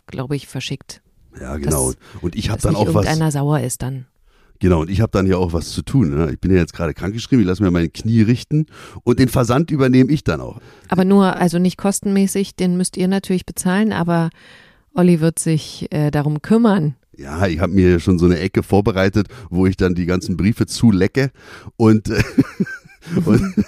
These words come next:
Speaker 2: <laughs> wir haben ja sonst unseren ganzen Merch über diesen Shop da laufen lassen, also das Heiße Eisen, My, My Spreadshop, da könnt ihr auch nochmal gerne drauf gucken, aber,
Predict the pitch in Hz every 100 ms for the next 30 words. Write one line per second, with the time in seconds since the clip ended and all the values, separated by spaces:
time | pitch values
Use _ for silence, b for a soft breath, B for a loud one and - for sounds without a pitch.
0 | - - 190 - 104 117 120 104 101 143
1 | - 117 107 104 95 117 - 98 82 82
2 | 117 - 98 90 90 87 - 135 - -
3 | 107 92 98 110 127 107 113 - 151 -
4 | 82 80 78 - _ - 98 104 78 104
5 | 110 107 80 80 73 62 85 92 - 104
6 | - 127 - B B B 92 104 92 107
7 | 98 85 90 95 80 107 - - - 127
8 | B B B 101 98